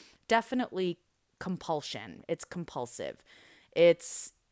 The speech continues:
you know, it's almost like you're on autopilot and you can't control whether you're gonna do this or not. Um,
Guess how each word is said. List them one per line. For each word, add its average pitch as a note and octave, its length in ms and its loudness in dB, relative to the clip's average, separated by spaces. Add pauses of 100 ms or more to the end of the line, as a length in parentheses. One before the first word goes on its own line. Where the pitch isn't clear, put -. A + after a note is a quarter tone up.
(120)
you F#3 120 -6
know, E3+ 140 0
it's E3 140 -2
almost F#3+ 300 -2
like F3+ 160 -4
you're E3+ 160 2
on D#3+ 160 2
autopilot C#3+ 880 -2
and D#3+ 140 -8
you D#3+ 60 -10
can't - 420 -8
control D#3 680 -4
whether D3+ 240 0
you're D3+ 200 -4
gonna D3+ 200 -6
do F3 280 -4
this D3+ 260 -2
or B2+ 60 -8
not. C3+ 400 -4 (960)
Um, D#3+ 480 0